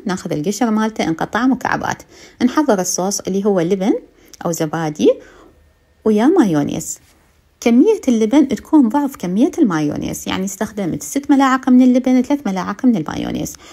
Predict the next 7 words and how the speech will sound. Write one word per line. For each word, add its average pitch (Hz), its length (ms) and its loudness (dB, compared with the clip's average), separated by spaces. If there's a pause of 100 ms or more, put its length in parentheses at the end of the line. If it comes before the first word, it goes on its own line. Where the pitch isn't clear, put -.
(140)
وأهم 277 460 6
مكون 277 420 4
اللي 175 260 -4
هو 220 120 2
عصير 214 420 -2
التانك. 160 540 -2 (540)
ضيفوا 208 280 0